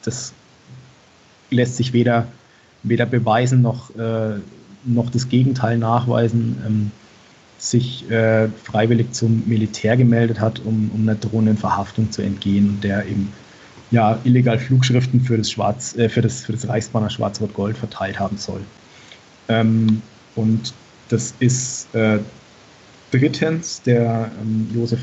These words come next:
André, also ein, äh, ehemaliger Abgeordneter aus Württemberg für das, äh, für das, für das Zentrum,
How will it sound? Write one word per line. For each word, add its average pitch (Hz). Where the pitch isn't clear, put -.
André, 131
also 113
ein, 110
äh, 107
ehemaliger 110
Abgeordneter 123
aus 113
Württemberg 131
für 113
das, -
äh, 107
für 117
das, 104
für 110
das -
Zentrum, 160